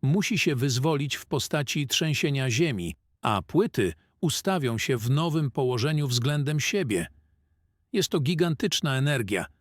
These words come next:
porównywalna z wybuchem tysięcy bomb atomowych. Zdaniem sejsmologów z Południowo-Kalifornijskiego Centrum Trzęsień Ziemi naprężenia nagromadzone wzdłuż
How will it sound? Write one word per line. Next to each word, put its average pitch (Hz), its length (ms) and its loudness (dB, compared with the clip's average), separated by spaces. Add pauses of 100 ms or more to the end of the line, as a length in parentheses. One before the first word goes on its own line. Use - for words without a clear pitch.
(180)
porównywalna 143 760 0
z 110 100 0
wybuchem 120 600 0
tysięcy 147 520 -2
bomb 120 300 0
atomowych. 110 640 -2 (640)
Zdaniem 175 480 2
sejsmologów 151 760 0 (220)
z - 120 -6
Południowo-Kalifornijskiego 151 1500 0
Centrum 151 460 0
Trzęsień 135 540 0
Ziemi 139 380 0 (300)
naprężenia 151 640 2
nagromadzone 143 640 0
wzdłuż 123 460 0